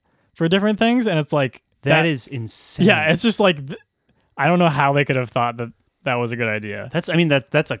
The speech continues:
Speaker 2: cool idea,
Speaker 1: Yeah.
Speaker 2: but it's like, I have to imagine that the second you start doing that, it's just, like, an instant headache. Like, did they not
Speaker 1: Yeah. <laughs> I don't
Speaker 2: try
Speaker 1: know.
Speaker 2: it? Or, like
Speaker 1: <laughs> I don't know.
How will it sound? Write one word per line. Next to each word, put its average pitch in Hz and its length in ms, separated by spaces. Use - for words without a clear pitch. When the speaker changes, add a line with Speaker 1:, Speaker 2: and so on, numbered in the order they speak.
Speaker 2:
cool 208 560
idea, 120 680
Speaker 1:
Yeah. 123 100
Speaker 2:
but 147 120
it's 139 180
like, 123 220
I 131 140
have 151 260
to 160 80
imagine 131 360
that 120 140
the 123 80
second 135 520
you 123 120
start 113 280
doing 120 240
that, 113 140
it's 110 120
just, 120 160
like, 113 100
an 113 80
instant 117 400
headache. 110 380
Like, 139 320
did 131 120
they 127 100
not 117 260
Speaker 1:
Yeah. 107 460
<laughs> - 100
I - 160
don't 208 80
Speaker 2:
try 139 300
Speaker 1:
know. 220 140
Speaker 2:
it? 185 120
Or, 156 140
like 117 260
Speaker 1:
<laughs> - 160
I 120 160
don't 104 140
know. 131 260